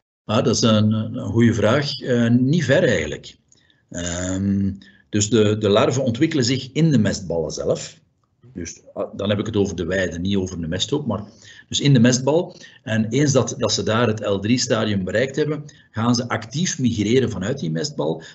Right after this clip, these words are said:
maar dat gaat maar over enkele tientallen centimeters. Eh, daarnaast hebben we natuurlijk passieve verspreiding, vertrappelen door de paarden, insecten, regen.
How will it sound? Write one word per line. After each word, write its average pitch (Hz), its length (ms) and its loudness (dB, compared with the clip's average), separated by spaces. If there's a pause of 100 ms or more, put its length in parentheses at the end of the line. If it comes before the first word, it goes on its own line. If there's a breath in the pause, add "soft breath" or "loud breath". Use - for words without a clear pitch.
maar 110 120 -2
dat 101 100 -2
gaat 123 220 2
maar 120 100 4
over 110 240 2
enkele 113 380 -2
tientallen 139 420 -2
centimeters. - 840 -8 (260 loud breath)
Eh, 80 220 -6
daarnaast 98 400 -2
hebben 127 180 2
we 117 60 2
natuurlijk 123 280 -2
passieve 90 420 -6
verspreiding, 135 720 -6
vertrappelen 95 500 -6
door 87 140 -6
de 82 80 -12
paarden, 87 600 -8
insecten, 87 640 -8
regen. 98 520 -10